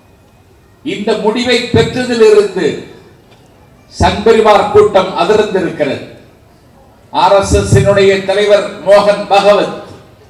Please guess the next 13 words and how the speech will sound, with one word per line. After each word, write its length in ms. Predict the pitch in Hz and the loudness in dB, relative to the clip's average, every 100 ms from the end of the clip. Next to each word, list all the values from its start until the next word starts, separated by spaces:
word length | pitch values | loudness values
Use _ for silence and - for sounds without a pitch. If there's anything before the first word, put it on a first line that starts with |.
| _ - - - _ - _ _ - | _ -20 -20 -20 _ -20 _ _ -12
வெளிப்படையாகவே 1000 | 170 233 247 240 254 254 247 240 240 220 | -6 -4 -4 -4 0 2 2 0 -2 -2
தன்னுடைய 380 | 220 220 208 202 | -4 -4 -2 -2
கண்டனத்தையும் 840 | 190 190 214 240 233 214 190 180 | -2 -4 -2 -4 -4 -2 -2 -2
கவலையும் 540 | 190 202 202 180 156 - | -2 0 0 -4 -8 -8
தெரிவித்திருக்கிறார். 760 | 180 175 175 165 127 262 - - - - _ - _ _ _ _ _ _ _ _ _ _ _ _ _ - | -6 -6 -6 -10 -8 -8 -8 -10 -20 -20 _ -20 _ _ _ _ _ _ _ _ _ _ _ _ _ -16
இன்றைக்கு 500 | 180 240 254 254 247 | -12 -8 -6 -6 0
ஒரு 100 | 240 | 4
ஆர் 280 | 226 254 247 | 6 4 0
எஸ் 160 | 220 | 0
எஸ் 560 | 226 - - - - - - | -2 -2 -6 -10 -16 -18 -10
அமைப்பினுடைய 800 | - 233 247 226 226 214 202 196 - | -6 -4 -6 -6 -4 0 0 -2 -6
துணைத் 360 | 226 247 226 | -6 -6 -4
தலைவர் 560 | 208 196 160 135 - | -4 -2 -2 -6 -10